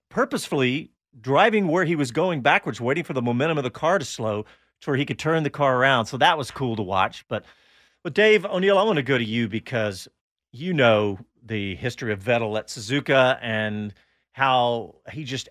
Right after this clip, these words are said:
absolutely adores that place. I mean, you, you, most drivers are so politically correct, and they say s-, something like, "Oh, this is one of the greatest tracks," and they say that about every single one, but Vettel was unabashedly saying this was his favorite track.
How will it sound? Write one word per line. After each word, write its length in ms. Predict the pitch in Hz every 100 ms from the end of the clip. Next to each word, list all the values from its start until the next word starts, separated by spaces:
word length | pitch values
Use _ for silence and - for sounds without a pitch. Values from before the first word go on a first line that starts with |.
| -
absolutely 640 | 147 160 - 139 143 123
adores 400 | 113 120 131 117
that 200 | 107 78
place. 260 | 117 101 110
I 60 |
mean, 200 | 107 104 - _ _ _
you, 140 | - 202
you, 240 | - 151 -
most 300 | 165 233 233
drivers 340 | 202 175 143
are 40 | 113
so 140 | -
politically 540 | 117 123 139 160 151 127
correct, 400 | - 110 120 120
and 100 | 104
they 100 | 98
say 240 | - 113
s-, 200 | 101 - _ _
something 340 | - 117 117
like, 200 | 110 107 - _ _ -
"Oh, 220 | 143 143
this 200 | 151 -
is 80 | 123
one 120 | 135
of 60 | 123
the 40 |
greatest 320 | 117 120 107
tracks," 540 | - 131 120 - - -
and 120 | 117
they 60 | 113
say 160 | 131
that 140 | 110 110
about 200 | 104 110
every 140 | 104
single 260 | - 110 107
one, 300 | 117 113 101
but 280 | 107 104 _ _ _ _ _
Vettel 300 | 131 151 123
was 200 | 113 95 - _ _ _ _
unabashedly 640 | 147 151 139 131 143 113 107
saying 240 | - 110
this 160 | 107 101
was 120 | 104
his 160 | 110 95
favorite 300 | 110 101 -
track. 400 | 120 98 87